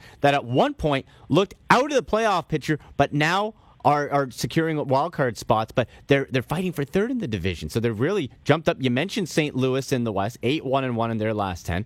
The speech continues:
and Columbus nine one and oh in their last ten and had another big winning streak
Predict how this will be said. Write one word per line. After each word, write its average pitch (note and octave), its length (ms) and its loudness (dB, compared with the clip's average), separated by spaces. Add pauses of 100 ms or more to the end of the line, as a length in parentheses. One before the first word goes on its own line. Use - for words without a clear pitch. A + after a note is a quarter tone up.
(220)
and C#3 160 2
Columbus D3 680 0 (220)
nine E3 460 0
one E3+ 340 0
and F#3+ 120 -2
oh C3 160 2
in E3 180 -2
their F#3 160 0
last C#3 300 -2
ten C3 120 0
and D3+ 80 -2
had C#3 140 0
another C#3 280 -2
big C3+ 200 0
winning B2+ 300 -2
streak C3 340 -2